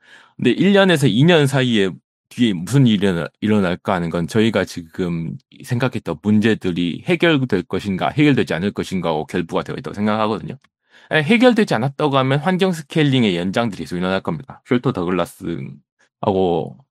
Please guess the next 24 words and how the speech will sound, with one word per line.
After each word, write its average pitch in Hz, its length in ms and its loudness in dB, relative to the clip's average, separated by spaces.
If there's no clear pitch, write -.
트렌턴이 139 880 2
드라케시 - 380 -2
파텔에서 87 680 -2
예, 95 140 0
이-, 101 240 0
이런 98 180 0
식으로 98 180 2
얘기를 82 200 0
했던데 90 420 0
기술이 170 280 2
발전하지 151 480 0
않아도 98 500 -2
많은 113 200 4
문제들, 98 360 2
가치 - 340 -2
있는 127 120 4
문제들 92 360 0
풀려나갈 90 380 0
것이다. - 440 -6
이런 123 240 2
부분들 101 380 2
예측이 92 280 2
가능한 101 360 2
문제죠. 73 300 -8